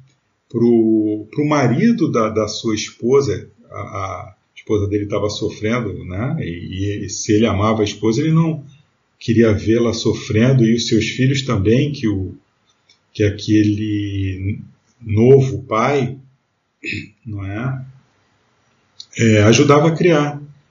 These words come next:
Então ele deixou de olhar só para ele mesmo e olhou para a esposa, olhou para os filhos, olhou para o próprio,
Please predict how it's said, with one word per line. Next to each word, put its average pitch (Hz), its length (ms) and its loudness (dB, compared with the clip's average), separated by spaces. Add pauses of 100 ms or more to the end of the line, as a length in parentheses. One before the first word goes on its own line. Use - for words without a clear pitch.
(140)
Então 139 440 2
ele 196 140 0
deixou 185 460 4
de 165 120 0
olhar 113 280 2
só 113 220 -2
para 123 200 -2
ele 151 160 -2
mesmo 175 480 2
e 220 240 0
olhou 185 500 0 (480)
para 104 120 -6
a - 20 0
esposa, 143 520 2
olhou 101 180 2
para 117 80 -6
os 135 100 -2
filhos, 120 460 0
olhou 107 260 0
para 113 100 -8
o - 80 -8
próprio, 110 580 -2